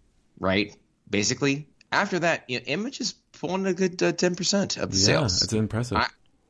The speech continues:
Speaker 1: I D W, three, almost four percent. Dark Horse, Boom, Dynamite, Viz. That's where I fall off. Titan, Oni, and the other top ten. So there you go.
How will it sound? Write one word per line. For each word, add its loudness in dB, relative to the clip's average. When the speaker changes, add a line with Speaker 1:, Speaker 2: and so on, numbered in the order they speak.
Speaker 1:
I 0
D -4
W, 0
three, 0
almost 0
four 2
percent. 0
Dark 4
Horse, 0
Boom, 2
Dynamite, 0
Viz. 0
That's -2
where -2
I -6
fall -2
off. -4
Titan, -4
Oni, -6
and -4
the 2
other -4
top -4
ten. -10
So -10
there 2
you 2
go. -2